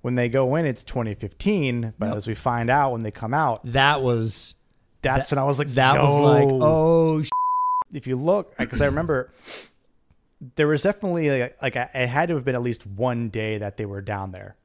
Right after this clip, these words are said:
Speaker 1: So I'm like, "Okay, so they were, they were down there for one day." I'm like, "So it, it had to have been one year, but I guess they were down there for two years." Um, but so obviously, like, the, the, the emotional parts that were very, very touching, um,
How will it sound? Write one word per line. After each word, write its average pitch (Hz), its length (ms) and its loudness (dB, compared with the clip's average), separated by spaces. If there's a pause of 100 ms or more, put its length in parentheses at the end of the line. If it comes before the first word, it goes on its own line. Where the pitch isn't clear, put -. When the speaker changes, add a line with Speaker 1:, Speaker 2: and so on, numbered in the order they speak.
Speaker 1:
So - 120 -14
I'm 110 40 -10
like, 117 120 -10
"Okay, 113 140 -8
so 107 140 -10
they 117 100 -6
were, 123 140 -4 (140)
they 120 100 -6
were 120 100 -4
down 107 240 -6
there 104 100 -10
for 101 160 -10
one 95 320 -12
day." 113 480 -4 (340)
I'm 113 40 -14
like, 107 160 -6
"So 110 200 -6
it, 110 80 -8 (540)
it 113 100 -8
had 107 180 -6
to 110 60 -4
have 104 80 -8
been 95 260 -12
one 98 320 -10
year, 107 260 -6
but 101 180 -10
I 104 40 -8
guess 104 180 -8
they 110 100 -8
were 98 120 -10
down 98 160 -10
there 90 80 -14
for - 100 -20
two 113 200 -8
years." - 400 -14 (800)
Um, 101 480 -4 (640)
but 110 440 -2 (120)
so 143 160 0
obviously, 156 340 0
like, 131 220 -4
the, 127 140 -4
the, 117 400 -4
the 123 120 -4
emotional 135 500 0
parts 107 380 -2
that 107 140 -4
were 104 300 -6
very, 139 300 -2
very 117 260 -2
touching, 95 500 -10 (540)
um, 98 520 -4